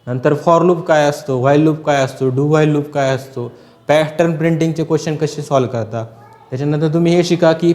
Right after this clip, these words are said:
फॅक्टोरियल प्रोग्राम काय राहतो, आर्मस्ट्रॉंग नंबरचे प्रोग्राम काय राहता, फिबोनाची सिरीज काय असते, अ, sum of digit, रिव्हर्स नंबर, असे खूप सारे श-, पन्नास ते शंभर प्रोग्राम, almost मी शंभर ते दीडशे क्वेश्चन आपल्या सिरीजमध्ये घेतले आणि काही सॉल्व्ह करायला पण दिलेले.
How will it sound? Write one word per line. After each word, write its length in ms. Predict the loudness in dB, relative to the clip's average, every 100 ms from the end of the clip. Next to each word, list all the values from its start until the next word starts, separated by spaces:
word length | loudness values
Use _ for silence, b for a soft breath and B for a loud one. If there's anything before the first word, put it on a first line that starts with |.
| 0
फॅक्टोरियल 400 | -4 0 2 2
प्रोग्राम 360 | 2 2 2
काय 140 | 2 2
राहतो, 200 | 2 0
आर्मस्ट्रॉंग 460 | -2 -4 -4 -4
नंबरचे 320 | -2 -2 -2
प्रोग्राम 380 | -4 -4 -4 -6
काय 160 | -4 -4
राहता, 300 | -4 -4 -6 B B B B _ -6 -6 -2
फिबोनाची 400 | 2 4 2 0
सिरीज 340 | 0 0 0
काय 200 | 0 2
असते, 440 | 2 0 -2 -2 B B _
अ, 100 | -4
sum 260 | 0 0 2
of 140 | 2
digit, 480 | 2 0 2 0 2
रिव्हर्स 360 | 0 2 0 -2
नंबर, 340 | -4 0 0
असे 220 | 0 -4
खूप 220 | 2 2 4
सारे 200 | 2 2 -4 -16
श-, 200 | -16 -18 -4
पन्नास 360 | -2 0 -2 0
ते 60 |
शंभर 440 | 0 2 2 4 2
प्रोग्राम, 440 | 2 0 0 0
almost 280 | -2 -2 -2
मी 100 | -4
शंभर 280 | -2 0 0 0
ते 40 |
दीडशे 320 | 0 0 -2
क्वेश्चन 420 | 0 0 0 -4 -6 B B -4
आपल्या 240 | 0 2
सिरीजमध्ये 480 | 2 2 2 -2 -2
घेतले 320 | -2 -2 -8 -8 B -10
आणि 180 | -6 0
काही 140 | 2
सॉल्व्ह 280 | 4 2 2
करायला 220 | 2 0
पण 220 | 0 -4
दिलेले. 340 | -4 -2 -2